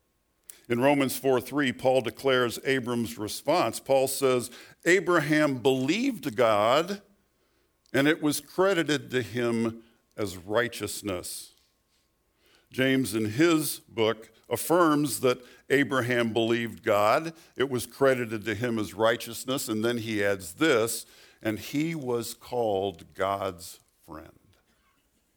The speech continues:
Abram's belief was not merely a mental assent, but it expressed the trust he had in God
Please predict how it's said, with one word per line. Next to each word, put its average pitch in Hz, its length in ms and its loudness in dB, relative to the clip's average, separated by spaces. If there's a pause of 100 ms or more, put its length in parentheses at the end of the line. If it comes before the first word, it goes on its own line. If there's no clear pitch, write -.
(1800)
Abram's 120 420 -2
belief 120 420 -2
was 104 160 -8
not 107 300 -4
merely 113 340 0
a 101 60 -2
mental 104 640 -4
assent, - 640 -8 (1700)
but 127 100 2
it 135 160 4
expressed 165 720 0
the 123 80 -2
trust - 600 -4
he 120 120 -8
had 110 220 2
in 98 160 -4
God 101 560 2